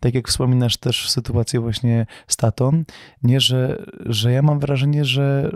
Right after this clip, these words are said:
że masz wiarę. Masz wiarę w to, że jak nakładasz ręce na kogoś, że Bóg może tą osobę uzdrowić, że nawet ta osoba, nie wiem, może mieć jakiś, e, nowotwór, e, może być u lekarzy skreślona. Pytanie, czy wierzysz, nie? Mm,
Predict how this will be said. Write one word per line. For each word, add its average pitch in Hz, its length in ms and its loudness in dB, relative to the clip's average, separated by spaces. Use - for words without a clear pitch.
że 120 200 0
masz 170 200 4
wiarę. 113 440 2
Masz 127 220 4
wiarę 156 260 0
w - 60 -6
to, 151 140 -2
że 143 120 0
jak 139 160 -2
nakładasz 151 500 -2
ręce 147 300 0
na 135 120 2
kogoś, 139 280 -2
że 131 140 0
Bóg 139 140 -2
może 139 240 2
tą 143 180 0
osobę 143 260 -2
uzdrowić, 135 500 -2
że 113 240 0
nawet 135 300 2
ta 139 100 0
osoba, 135 340 0
nie 127 100 2
wiem, 120 140 2
może 123 240 2
mieć 127 340 2
jakiś, 131 420 0
e, 123 180 2
nowotwór, 123 720 0
e, 120 60 2
może 127 340 2
być 123 180 -2
u - 60 2
lekarzy 123 420 2
skreślona. 123 720 0
Pytanie, 127 520 2
czy - 180 -2
wierzysz, 120 800 2
nie? 170 280 0
Mm, 120 480 2